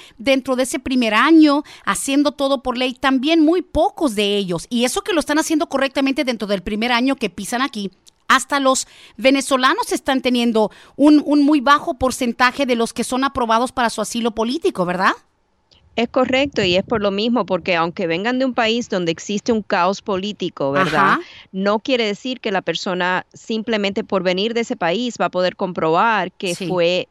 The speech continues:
Speaker 2: perseguido, ¿verdad?
Speaker 1: Ujú.
Speaker 2: Por una de las cinco bases de protección, y que será perseguido o tiene un temor fundado, ¿verdad?
Speaker 1: Sí.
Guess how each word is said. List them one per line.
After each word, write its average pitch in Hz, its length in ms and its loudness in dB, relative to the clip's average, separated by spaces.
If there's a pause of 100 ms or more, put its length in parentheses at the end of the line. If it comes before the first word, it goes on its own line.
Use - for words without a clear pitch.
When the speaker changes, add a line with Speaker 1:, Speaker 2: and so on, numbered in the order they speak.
Speaker 2:
perseguido, 180 840 -4 (160)
¿verdad? 147 360 0
Speaker 1:
Ujú. - 80 -8
Speaker 2:
Por 165 160 0
una 165 180 -2
de 156 100 0
las 147 140 -4
cinco 160 280 -6
bases 147 360 -4
de 151 100 -8
protección, 147 540 -6
y 190 160 -2
que 185 160 0
será 185 360 0
perseguido 175 540 -4
o 156 80 -2
tiene 170 220 -4
un 180 120 -4
temor 165 380 -2
fundado, 160 680 -2
¿verdad? 143 460 -4 (120)
Speaker 1:
Sí. 165 300 -8